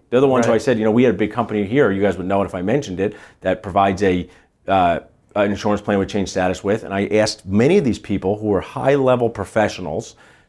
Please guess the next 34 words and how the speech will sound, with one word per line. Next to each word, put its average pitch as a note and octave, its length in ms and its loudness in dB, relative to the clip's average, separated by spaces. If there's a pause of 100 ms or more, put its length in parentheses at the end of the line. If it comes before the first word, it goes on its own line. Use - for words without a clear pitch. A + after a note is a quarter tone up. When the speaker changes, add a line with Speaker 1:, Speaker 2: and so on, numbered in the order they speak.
(120)
Speaker 1:
to G#2+ 80 -6
go A#2 320 2
to A#2+ 60 4
their A2+ 180 4
H G#2 220 2
R F2+ 160 4
person. F2+ 480 -6
They F#2 120 -6
said D3 360 2
they D#3 80 6
were C3 100 6
gonna G#2+ 200 2
do F2 260 0
it. C3+ 140 -2 (260)
They F2+ 100 -8
came C#3 300 0
back A2+ 300 0
to G2 80 -6
me F#2 100 -2
and F2+ 80 -4
they're F2+ 80 -6
like, F2 360 -8
"I G2+ 120 -6
couldn't G#2+ 280 -6
get A2+ 140 -4
to A2+ 80 -10
the G#2+ 60 -6
person," A#2 420 -4
right? G2 220 -6
Like, A#2+ 140 -2
they C3 80 -4
can D#3+ 120 -4
never F3 180 2
get C3 540 2